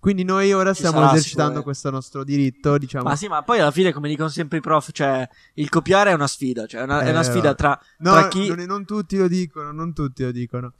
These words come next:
Speaker 2: Quelli giovani sì,
Speaker 1: Quelli
Speaker 2: cioè,
Speaker 1: onesti.
Speaker 2: dicono sempre: "Sono stato
Speaker 1: Il
Speaker 2: anch'io
Speaker 1: Pozo
Speaker 2: come
Speaker 1: lo
Speaker 2: voi,
Speaker 1: diceva.
Speaker 2: ho provato anch'io a copiare come voi". Se, se, se non, se riuscite a copiare, bravi voi, però se li becco io.
Speaker 1: È vero, il Posa, il Posa,
Speaker 2: Si trena
Speaker 1: il
Speaker 2: a
Speaker 1: nostro
Speaker 2: merda.
Speaker 1: prof di storia e filosofia,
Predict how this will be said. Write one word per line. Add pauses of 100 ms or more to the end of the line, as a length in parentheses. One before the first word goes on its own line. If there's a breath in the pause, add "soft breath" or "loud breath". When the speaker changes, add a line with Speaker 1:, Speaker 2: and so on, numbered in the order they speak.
(140)
Speaker 2:
Quelli
giovani
sì,
Speaker 1:
Quelli
Speaker 2:
cioè,
Speaker 1:
onesti.
Speaker 2:
dicono
sempre:
"Sono
stato
Speaker 1:
Il
Speaker 2:
anch'io
Speaker 1:
Pozo
Speaker 2:
come
Speaker 1:
lo
Speaker 2:
voi,
Speaker 1:
diceva. (280 soft breath)
Speaker 2:
ho
provato
anch'io
a
copiare
come
voi".
Se,
se,
se
non,
se
riuscite
a
copiare,
bravi
voi,
però
se
li
becco
io. (200)
Speaker 1:
È
vero,
il
Posa,
il
Posa,
Speaker 2:
Si
trena
Speaker 1:
il
Speaker 2:
a
Speaker 1:
nostro
Speaker 2:
merda.
Speaker 1:
prof
di
storia
e
filosofia,